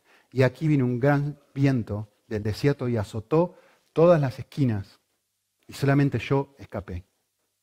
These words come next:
Mi pregunta para mí mismo es esta. Eh, ¿qué clase de reacción tendría yo si Dios me quita todo lo que yo más amo? C-, ¿cómo respondería yo en una situación así? Ahora,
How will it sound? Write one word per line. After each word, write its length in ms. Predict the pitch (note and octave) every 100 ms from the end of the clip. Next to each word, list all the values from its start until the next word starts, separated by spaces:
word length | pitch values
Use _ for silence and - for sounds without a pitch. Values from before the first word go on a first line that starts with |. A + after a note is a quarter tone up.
| _ _ _ _ _ _ _ _
Mi 80 | G#2+
pregunta 680 | A#2 C3 D3 C#3 A#2+ B2 _
para 200 | A2+ G#2+
mí 120 | C3
mismo 360 | D3 C3+ A2+ A2+
es 100 | A2+
esta. 300 | - G2 - _ _ _ _ _ _ _ -
Eh, 340 | G#2 G2+ G2+ _ _ _ _ _ _ _ _ -
¿qué 120 | -
clase 280 | D#3+ E3+ D3
de 100 | C3
reacción 440 | A2+ - - D3
tendría 320 | B2+ A#2 A#2+
yo 320 | A2+ - G#2+ - _
si 160 | -
Dios 180 | A2 C3
me 160 | B2+ B2
quita 400 | D3+ B2 C#3+ D#3 _ _ _ _
todo 180 | C3 C3
lo 80 | G#2+
que 60 |
yo 160 | G2 A2+
más 200 | G#2 -
amo? 180 | F2+ _ _ _ _ _ _ _ _ _ _ _ _ _ _ _ _ _ _
C-, 80 | - -
¿cómo 220 | - E3+ F3+
respondería 560 | D#3+ - C#3 C3 B2+
yo 160 | G#2 A#2
en 60 |
una 120 | A2 G2+
situación 360 | - F#2+ G#2+
así? 260 | G2+ - F#2 _ _ _ _ _ _ _ _ _ _ _ _ _ _ _ _ _ _ _ _ -
Ahora, 400 | A2 A2 G#2